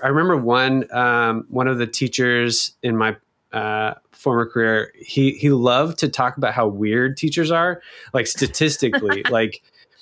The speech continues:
Speaker 1: the way that it just compared to normal populations, and by normal, I mean, like, the majority of people, we do things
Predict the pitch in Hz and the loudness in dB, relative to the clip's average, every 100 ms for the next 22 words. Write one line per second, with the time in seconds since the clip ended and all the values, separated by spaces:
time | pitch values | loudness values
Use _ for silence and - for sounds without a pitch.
0 | _ - 135 123 127 139 151 147 - _ | _ 0 2 4 4 4 4 0 -4 _
1 | - 151 147 131 - - - - 135 120 | -14 -14 -10 -8 -8 -8 -18 -6 -4 -2
2 | 139 135 151 151 151 131 127 131 143 143 | -2 0 0 0 0 2 2 2 0 0
3 | 127 127 117 113 113 110 113 123 120 113 | -2 -2 0 0 -2 -4 -4 -2 0 0
4 | 113 123 120 110 107 107 107 107 120 117 | -2 0 2 2 0 0 -2 -2 -2 -2
5 | 110 120 131 131 117 - 113 110 107 - | 0 2 2 2 0 -4 -2 -2 -2 -10
6 | - - _ 123 135 143 127 120 135 151 | -20 -20 _ -2 2 2 2 2 2 2
7 | - 135 135 165 170 - - | 2 2 4 4 2 -2 -8